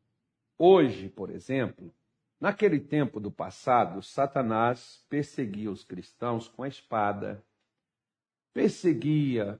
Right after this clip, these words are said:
os cristãos, né, com as, os leões nas arenas, nas fogueiras queimando, perseguia os cristãos nas prisões.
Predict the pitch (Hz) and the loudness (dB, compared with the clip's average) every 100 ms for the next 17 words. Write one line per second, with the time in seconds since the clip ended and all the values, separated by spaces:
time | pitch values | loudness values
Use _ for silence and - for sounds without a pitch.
0 | _ 131 117 - 110 - - 120 110 95 | _ -8 -8 -8 -10 -8 -4 -2 -2 -4
1 | - - - _ - 92 104 110 92 - | -10 -20 -20 _ -14 -6 -4 -4 -6 -12
2 | _ _ _ - 135 131 113 92 95 - | _ _ _ -2 2 2 2 -4 -10 -20
3 | _ _ - 107 101 92 90 - - - | _ _ -4 -2 0 -2 -8 -18 -20 -20
4 | - _ - 104 127 131 120 131 117 98 | -20 _ -16 -6 0 0 0 -2 -4 -8
5 | 95 92 107 104 113 107 104 104 104 101 | -10 -8 -6 -4 -2 -2 -4 -8 -10 -14
6 | - _ _ _ _ _ _ _ _ _ | -20 _ _ _ _ _ _ _ _ _
7 | 151 185 - - 156 120 139 143 131 113 | 0 2 0 -2 -4 0 0 2 2 -2
8 | - - 131 117 117 120 113 113 110 110 | -6 -10 -6 -4 -2 -2 -2 -4 -4 -8
9 | 110 - _ _ _ _ 220 226 - 202 | -10 -16 _ _ _ _ 0 0 0 0
10 | 135 175 165 - 123 113 - 127 127 110 | 2 0 0 -4 -10 -10 -4 -2 -2 -2
11 | 135 147 - 165 135 123 123 127 120 120 | -4 -6 -4 -4 -4 -2 0 0 -2 -8
12 | - _ | -14 _